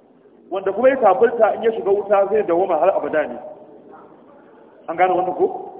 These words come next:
"Law dakhaluha mustahillin lama kharaju minha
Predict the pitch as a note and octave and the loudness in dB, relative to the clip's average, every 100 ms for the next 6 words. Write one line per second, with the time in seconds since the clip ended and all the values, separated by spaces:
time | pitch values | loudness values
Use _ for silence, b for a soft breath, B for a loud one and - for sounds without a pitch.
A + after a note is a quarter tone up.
0 | - - - - - - D#3+ G3+ A3 A3+ | -20 -20 -20 -20 -20 -8 0 0 4 4
1 | A3+ F#3 F#3+ F#3 G3 G3 G#3 - E3 D#3+ | 4 4 4 4 2 2 -2 -2 0 0
2 | D#3+ A3 F#3+ A#3 - - - - - C3+ | -2 -4 -4 -6 -10 -18 -20 -20 -14 0
3 | G3+ G#3 G3 F#3+ A3+ G3+ E3 F#3+ F#3+ E3 | 2 2 0 2 0 0 2 0 0 -4
4 | D#3 E3 | -2 -2